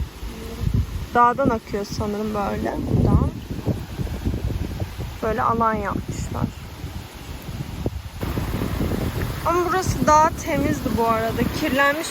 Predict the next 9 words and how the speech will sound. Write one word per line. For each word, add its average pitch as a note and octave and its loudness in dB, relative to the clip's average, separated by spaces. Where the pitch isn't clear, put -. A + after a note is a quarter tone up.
ve D#4+ 2
şuralara C4+ 4
hep C#4 4
çöp B3+ 0
atmışlar G#3+ 2
tabii G#3+ -2
ki F3+ -4
de. G#3 4
Çok C4 4